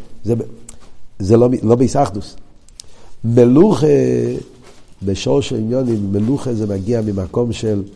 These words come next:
של רוממות העצם, ממקום של תענוג.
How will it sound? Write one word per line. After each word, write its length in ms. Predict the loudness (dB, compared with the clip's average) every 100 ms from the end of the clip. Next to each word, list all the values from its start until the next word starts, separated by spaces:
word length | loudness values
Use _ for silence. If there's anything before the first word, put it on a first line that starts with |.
| -20 -16
של 160 | -12 -4
רוממות 540 | 0 2 2 0 -2
העצם, 380 | -2 -4 -4 -8 -8
ממקום 260 | -8 -6 -6
של 180 | -6 -6
תענוג. 460 | -2 -2 0 -4